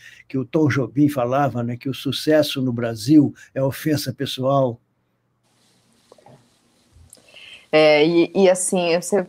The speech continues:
Speaker 2: tocou num ponto, assim, que vai ficar pra mim dessa nossa conversa, né? Quer dizer, é, é o humano, né? É, quando você olha pra ele, ele traz o retirante, ele traz, é, o cidadão,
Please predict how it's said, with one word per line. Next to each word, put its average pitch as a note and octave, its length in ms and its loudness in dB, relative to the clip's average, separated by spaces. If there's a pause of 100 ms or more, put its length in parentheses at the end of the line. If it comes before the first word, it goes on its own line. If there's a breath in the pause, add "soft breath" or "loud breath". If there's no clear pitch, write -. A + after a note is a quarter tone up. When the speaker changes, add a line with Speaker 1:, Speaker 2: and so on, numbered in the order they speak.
(140)
Speaker 2:
tocou F#3+ 260 0
num F#3+ 140 0
ponto, F#3 300 0
assim, F#3+ 220 -4
que F3+ 100 -10
vai F#3 140 2
ficar F#3 280 -4
pra F3+ 180 0
mim F3 200 -6
dessa D#3+ 260 -4
nossa D#3 260 -8
conversa, C#3 580 -6
né? B2+ 200 -8
Quer D3 160 -20
dizer, C#3 300 -10 (640 soft breath)
é, D#3+ 360 -2
é G3 60 6
o A3 120 4
humano, F#3+ 540 -2
né? D3+ 260 -10 (180)
É, D#3+ 140 -14
quando E3+ 280 -4
você E3+ 300 -2
olha E3+ 520 2 (240)
pra D#3 200 -8
ele, D#3 480 -8
ele D#3+ 260 -10
traz E3 440 0
o F3 60 -6
retirante, F3 880 -2 (380 soft breath)
ele D#3 220 -4
traz, D3+ 600 -4 (120)
é, D3+ 320 -4
o E3 240 -8
cidadão, E3+ 840 -4